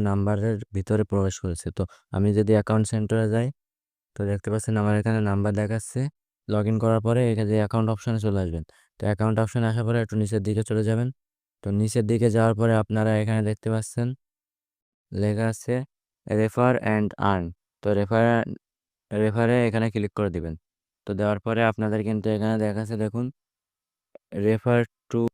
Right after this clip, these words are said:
a friend, মানে আপনাদের ফ্রেন্ডকে এই লিঙ্কটাতে যদি আপনারা রেফার করেন, তো আপনার ফ্রেন্ড এখান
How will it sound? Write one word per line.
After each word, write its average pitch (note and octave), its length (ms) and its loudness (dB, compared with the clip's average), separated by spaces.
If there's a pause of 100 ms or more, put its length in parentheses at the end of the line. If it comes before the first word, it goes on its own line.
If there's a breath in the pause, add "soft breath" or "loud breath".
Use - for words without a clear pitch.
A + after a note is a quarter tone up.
(120)
a - 20 0 (120)
friend, G2+ 300 2 (380)
মানে G2+ 200 -2
আপনাদের A2 340 0 (180)
ফ্রেন্ডকে A2 440 0 (140)
এই A2 140 4
লিঙ্কটাতে G#2+ 500 -2
যদি A2 200 0
আপনারা A2 340 0
রেফার G#2 220 0
করেন, A2+ 240 0 (380 soft breath)
তো - 40 -6 (140)
আপনার A2+ 340 0
ফ্রেন্ড A2 280 2 (100)
এখান A2 160 0